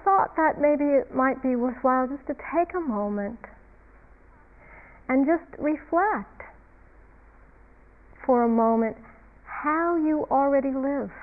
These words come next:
What qualities, what heartful qualities are already manifesting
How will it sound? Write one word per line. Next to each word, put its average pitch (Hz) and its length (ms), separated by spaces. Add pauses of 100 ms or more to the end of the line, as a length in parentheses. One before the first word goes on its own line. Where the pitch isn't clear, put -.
(2250)
What 277 420 (240)
qualities, 285 720
what 254 260
heartful 269 600
qualities 240 920 (800)
are 262 160
already 330 560
manifesting 220 920